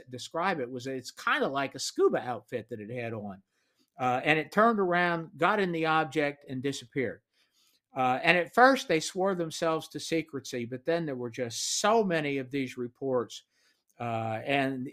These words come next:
this guy got interviewed so many times, he finally told the story. I interviewed, uh, a bank president and a school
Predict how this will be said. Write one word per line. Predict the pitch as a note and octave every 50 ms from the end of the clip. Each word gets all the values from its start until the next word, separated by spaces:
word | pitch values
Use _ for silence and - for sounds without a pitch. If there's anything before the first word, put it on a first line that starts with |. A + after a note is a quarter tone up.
| - -
this | C#3 C3+ B2+ D3+ E3 D#3+ -
guy | - E3 D#3+ D3+ D3+ C#3+
got | C3+ C#3 C3 B2+
interviewed | C3 D3 D#3+ D#3 D3 B2+ C#3 B2+ B2+ B2
so | - - D3
many | C3+ C3 B2 B2 A#2+
times, | A#2+ D3 C#3 B2+ B2+ B2+ B2
he | C#3+ C3+
finally | - D#3+ D#3 D#3 D3+ D3 C#3+
told | C3+ - C#3+ C#3 C3+ C3+
the | A2+
story. | - - - C#3+ C3+ A#2+ - - _ _ _ _ _ _ _ - _ _ _ _ _ _ _ _
I | D3 F#3+ C4 C#4+ C#4
interviewed, | A3+ G#3 F#3 F3 E3 C3+ D#3 D#3+ D#3 D#3 D#3 D#3 D3 D3 B2+ - _ _ _ _ _ _ _ -
uh, | C3 C3 C3 C3 B2+ B2+ C3 - -
a | D3 D3 C#3+ C3 C3 B2+ B2 A#2 _ _ _ _ _ _ _ _ _ _ _ _ _ _ _ _ _ _ - - -
bank | A#2+ A2+ E3 D3 D#3 G3 A#3 - - -
president | - - E3 D#3 D3+ D3+ D#3+ C#3+ C#3 C#3 C#3 - _ _ _ _ _ _ _ _ _ _ _ _ _ _ _ _ _ _ -
and | C#3 D3+ D3+ D3+ D#3 D#3 D3+ D3 D3 - -
a | C3+ C#3 C3+ C3
school | B2 - - - - - - F3+ F#3 F#3 F3+ F3 E3 - - -